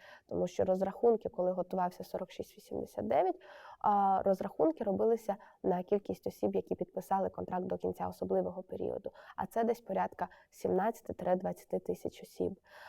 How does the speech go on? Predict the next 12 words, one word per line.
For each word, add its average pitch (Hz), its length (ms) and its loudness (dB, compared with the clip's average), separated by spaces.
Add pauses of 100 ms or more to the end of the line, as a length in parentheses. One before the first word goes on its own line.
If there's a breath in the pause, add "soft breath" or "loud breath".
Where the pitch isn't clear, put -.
(160 loud breath)
А, 170 340 -2
це 185 120 6
є 180 80 8
значно 185 380 2
меншою 180 440 -2
кількістю - 600 -10
осіб. - 280 -16 (580 loud breath)
А, 170 360 0
розрахунки 196 800 4 (100)
робилися, 196 500 4
більше 185 280 2
того, 180 280 -2